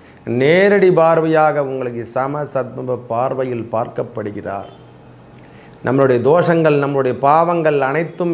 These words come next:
விலகக்கூடிய காலமா வருது. மெயினா சொல்லலாம், ரெண்டாயிரத்தி இருபத்தி நாலு அஞ்சாம் மாசம்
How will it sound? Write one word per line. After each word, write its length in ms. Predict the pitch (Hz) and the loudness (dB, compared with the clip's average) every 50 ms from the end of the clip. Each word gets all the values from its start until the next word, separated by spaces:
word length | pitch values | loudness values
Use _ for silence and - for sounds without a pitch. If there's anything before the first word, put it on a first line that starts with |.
| 156 | -2
விலகக்கூடிய 640 | 147 147 151 151 160 139 - - 147 147 143 139 131 - - - | 0 -2 0 -2 -2 -4 -4 -8 -8 -6 -4 -4 -4 -6 -4 -2
காலமா 400 | 135 139 147 151 151 156 151 147 139 127 | 0 0 0 0 -2 -2 -4 -4 -4 -6
வருது. 240 | 117 117 - - - - - - - - - - - _ _ - - - - - - - - - - - - - - - - - - - - - - - - - - - 104 | -6 -8 -12 -16 -20 -20 -20 -20 -20 -20 -20 -20 -20 _ _ -20 -20 -20 -20 -20 -20 -20 -20 -20 -20 -20 -20 -20 -20 -20 -20 -20 -20 -20 -20 -20 -20 -20 -20 -20 -12 -8 -4
மெயினா 480 | 117 127 139 143 151 151 151 160 180 160 151 | 0 2 2 2 2 2 2 2 2 2 2
சொல்லலாம், 300 | 156 151 151 - - - - - - - - | 0 0 -2 -2 -6 -12 -20 -20 -18 -12 -10
ரெண்டாயிரத்தி 640 | 117 135 151 156 160 160 156 156 156 147 - 156 131 135 | -4 0 2 4 4 4 4 4 2 0 -2 -4 -4 -2
இருபத்தி 380 | 139 147 156 165 143 - 160 147 147 | -2 0 -2 -2 -2 -4 -4 -2 -2
நாலு 240 | 143 143 139 147 170 - - - | -2 -2 -2 -2 -4 -4 -6 -6
அஞ்சாம் 340 | 123 135 143 156 156 151 139 143 | -6 -4 -2 -2 -2 -2 -4 -6
மாசம் 280 | 139 131 - - - | -8 -10 -12 -16 -20